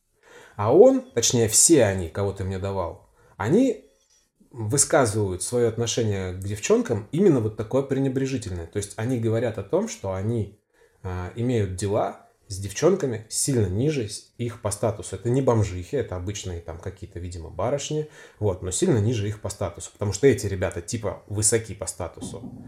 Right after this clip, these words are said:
Зачем? Им же тогда и неинтересно с ними. Вот, а, это вопрос к рас-, к размышлению просто, да.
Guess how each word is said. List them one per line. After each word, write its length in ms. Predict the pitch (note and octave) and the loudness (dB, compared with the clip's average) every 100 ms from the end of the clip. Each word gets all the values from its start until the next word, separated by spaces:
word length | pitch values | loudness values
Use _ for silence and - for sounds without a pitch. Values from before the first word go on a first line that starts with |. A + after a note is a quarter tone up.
| - - _ _ _ - | -20 -20 _ _ _ -6
Зачем? 640 | G2+ G#2+ - G3 A#2+ F#2+ | -2 0 2 2 2 -2
Им 160 | G#2+ C3 | -4 -2
же 100 | C3+ | 0
тогда 260 | C#3+ C#3 D3+ | -2 0 0
и 40 | |
неинтересно 600 | D#3 E3+ F#3+ G3 - G#2+ | 2 0 2 2 2 -2
с 120 | - | -4
ними. 300 | G#2+ F#2+ F#2 - _ _ _ _ _ _ _ _ _ _ _ - - | -4 -4 -8 -16 _ _ _ _ _ _ _ _ _ _ _ -20 -8
Вот, 360 | A#2+ D#3+ A2 - - | 4 6 6 -2 -20
а, 540 | - G#2 G2+ G2 F#2+ | -8 -6 -4 -4 -6
это 420 | F#2+ - A#2+ A2 A2+ | -8 -8 -6 0 0
вопрос 500 | G#2 A2 B2 G#2 - | 2 2 2 0 -2
к 100 | G2+ | -4
рас-, 340 | F#2+ - - | -4 -6 -10
к 80 | - | -4
размышлению 960 | A2+ G#2 - A2+ A#2+ A2 C4+ D4 B2+ G#2 | -2 -2 -2 0 0 -2 -4 0 0 0
просто, 340 | G2+ F#2+ - | -2 -2 -4
да. 300 | F#2+ D3+ - | -2 0 -2